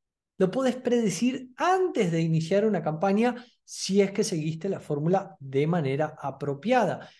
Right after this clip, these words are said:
¿Por qué? Porque eso te plantea una serie de pasos. Por eso hoy quiero traerte acá un checklist, porque no sé si vos tuviste la posibilidad de entrar al reto, no sé si vos ya estás dentro de fórmula de lanzamiento como nosotros, pero si estás, vos vas a tener un, un checklist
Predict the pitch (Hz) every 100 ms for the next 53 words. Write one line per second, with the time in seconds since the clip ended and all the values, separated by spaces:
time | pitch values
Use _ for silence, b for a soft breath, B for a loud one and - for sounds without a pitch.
0 | B 233 226 156 - 160 226 226 247 190
1 | 151 143 185 240 165 - 170 160 147 151
2 | 190 - 131 - 160 165 170 165 165 165
3 | 165 B B B - 156 156 156 156 151
4 | 156 147 156 131 127 - 135 135 127 127
5 | - 156 165 165 160 156 165 165 B B
6 | - 151 151 147 160 156 151 160 151 139
7 | 156 143 156 185 185 175 B B - 165
8 | 175 185 175 175 180 - 180 - 180 170
9 | 190 185 160 165 185 175 156 147 143 160
10 | 214 202 170 151 147 226 226 233 - B
11 | B - 170 175 - - _ - 147 135
12 | - 190 175 - 156 156 156 143 151 147
13 | 147 143 135 - 131 131 156 156 135 -